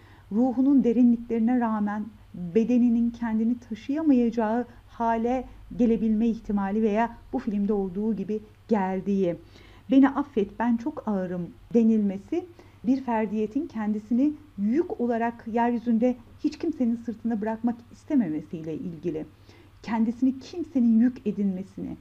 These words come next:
kimsenin kendine borçlu olmasıyla bir iktidar, bir mülkiyet veya bir ilişki türü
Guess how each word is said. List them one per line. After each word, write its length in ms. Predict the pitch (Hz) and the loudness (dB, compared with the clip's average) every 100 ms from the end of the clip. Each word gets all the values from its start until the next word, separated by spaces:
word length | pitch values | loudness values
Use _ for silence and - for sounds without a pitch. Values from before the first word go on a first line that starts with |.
| - - | -18 -20
kimsenin 540 | - 381 359 254 233 233 | -12 -10 -6 -4 -2 -2
kendine 580 | 240 220 220 240 175 | -4 -2 0 0 -2
borçlu 440 | 170 214 226 - 277 | -2 -2 -4 -6 -2
olmasıyla 680 | 220 220 220 226 262 214 - - - | -2 0 -2 -2 -2 -2 -4 -8 -2
bir 180 | 254 254 | -2 -2
iktidar, 540 | - 247 240 220 202 | -6 -4 -2 -4 -4
bir 120 | 226 | -4
mülkiyet 640 | 214 214 220 - 226 226 220 - - | -2 -2 -2 -4 0 0 0 -8 -4
veya 280 | 247 254 196 | -2 0 0
bir 140 | 233 247 | -2 -4
ilişki 360 | 202 220 - 294 | -6 -6 -6 -10
türü 240 | - 214 | -4 -4